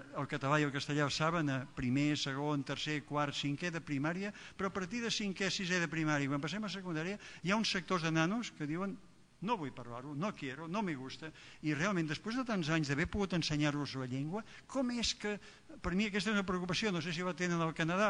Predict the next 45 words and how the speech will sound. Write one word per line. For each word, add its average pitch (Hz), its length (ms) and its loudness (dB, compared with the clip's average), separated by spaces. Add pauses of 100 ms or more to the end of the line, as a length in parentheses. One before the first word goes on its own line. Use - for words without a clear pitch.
però 156 100 -2
nosaltres 175 320 -2
la 180 80 0
tenim, 175 320 2
que, 208 200 -8
com 226 180 2
és - 100 0
que 196 80 0
nanos 165 240 2
que, 170 120 -4 (120)
podent 214 300 6
ser 208 180 4
competents 170 460 2
a - 20 4
la 156 140 4
llengua, 190 340 2 (300)
abandonen, 160 580 2
no 175 160 2
tenen 196 300 4
voluntat 175 500 4
de 156 160 0
comunicar-se 143 600 0
en 135 80 0
aquella 131 320 -2
llengua? 117 400 -4 (340)
I 143 160 2
això, 180 320 -2
doncs, 175 160 -2
és 160 140 0
de 165 80 2
les 160 160 -2
coses, 175 320 2 (100)
perquè 170 300 2
al 165 100 0
final 175 240 4
la 185 140 6
legitimitat 147 580 2
a 170 80 0
nosaltres 156 240 -2
ens 143 120 -4
vindrà 143 280 0 (240)
no 170 220 6
de 156 100 6
les 120 160 0
lleis 151 380 -2